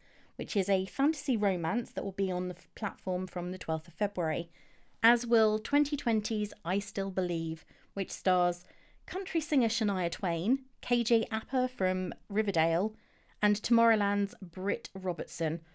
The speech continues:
I haven't actually looked to see what this is about, but I think it's going to be something along the lines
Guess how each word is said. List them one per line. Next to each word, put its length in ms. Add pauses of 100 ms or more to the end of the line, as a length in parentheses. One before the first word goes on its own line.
(380)
I 80
haven't 320
actually 280
looked 180
to 80
see 200
what 140
this 160
is 100
about, 300
but 100
I 60
think 280
it's 120
going 220
to 100
be 80
something 420
along 340
the 80
lines 540